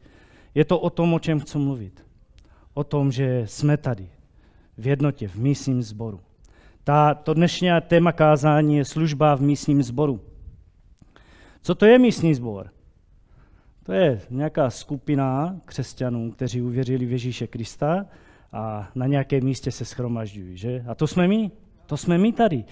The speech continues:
To, co jsme slyšeli, ty svědectví, to všechno k tomu patří. To je všechno o té jedné rodině, o nás. A proč je teda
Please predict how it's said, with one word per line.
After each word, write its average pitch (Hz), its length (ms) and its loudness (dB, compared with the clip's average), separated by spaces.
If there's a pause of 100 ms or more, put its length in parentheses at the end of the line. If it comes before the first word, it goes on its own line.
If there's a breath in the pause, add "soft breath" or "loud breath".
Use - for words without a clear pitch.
(200 loud breath)
To, 180 120 4
co 196 160 2
jsme 156 160 2
slyšeli, 175 500 4
ty 147 140 -4
svědectví, 160 540 0
to 151 100 -2
všechno 185 360 -2
k - 60 -20
tomu 175 320 0 (500 loud breath)
patří. 110 600 -2 (280)
To 151 40 2
je 156 60 4
všechno 170 440 -2
o 151 100 -4
té 160 140 0
jedné 147 300 2
rodině, 135 380 -2
o 143 140 -4
nás. 101 420 -6 (1300 loud breath)
A 127 80 -8
proč 175 260 2
je 208 80 6
teda 170 360 4